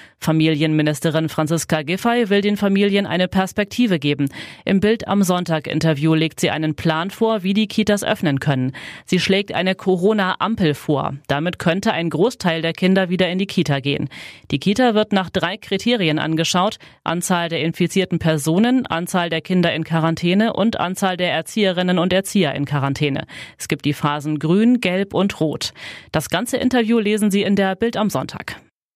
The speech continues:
Geimpft, infiziert, gestorben. In einem Seniorenheim erkrankten fünfzehn bereits geimpfte Bewohner an Corona und starben.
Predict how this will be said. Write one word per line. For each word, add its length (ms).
Geimpft, 640
infiziert, 1000
gestorben. 840
In 200
einem 320
Seniorenheim 760
erkrankten 640
fünfzehn 540
bereits 360
geimpfte 480
Bewohner 460
an 160
Corona 640
und 160
starben. 480